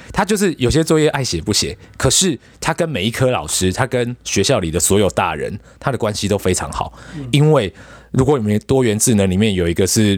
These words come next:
Speaker 1: 比如说交朋友或者是什么的话，
Speaker 2: 人际。
Speaker 1: 其实他人际是非常厉害的。
Speaker 2: 对。
Speaker 1: 然后他是非常关心别人的，
Speaker 2: 对。
Speaker 1: 然后他也很有领导能力，因为他愿意付出嘛，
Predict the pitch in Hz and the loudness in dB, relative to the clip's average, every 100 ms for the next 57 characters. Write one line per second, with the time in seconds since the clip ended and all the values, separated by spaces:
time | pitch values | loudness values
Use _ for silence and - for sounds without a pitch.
0 | - 95 107 - 107 107 98 92 92 92 | 0 0 2 0 -2 -2 -2 0 0 0
1 | 98 104 80 85 117 117 131 196 202 240 | 0 0 -2 -4 -4 -4 -4 0 2 2
2 | 226 165 165 190 240 190 175 220 202 196 | 2 2 2 0 0 2 2 0 2 2
3 | 156 151 143 120 110 90 78 - - - | 2 0 0 -2 -2 -6 -10 -12 -16 -8
4 | 175 147 190 180 - - - - 196 208 | -2 0 2 0 -2 -10 -16 -4 -2 0
5 | 208 175 139 147 151 147 147 123 95 98 | 0 0 2 0 0 0 0 2 2 2
6 | 82 85 78 - - 131 139 160 165 135 | 0 -2 -6 -8 -6 -2 0 0 -2 -4
7 | _ _ - 226 127 - 147 107 107 135 | _ _ -2 0 0 0 0 0 -2 -2
8 | 87 82 90 90 - 135 143 156 143 139 | -2 -4 -2 -4 -4 -2 0 2 0 0
9 | - 127 - 107 98 | 0 0 2 2 0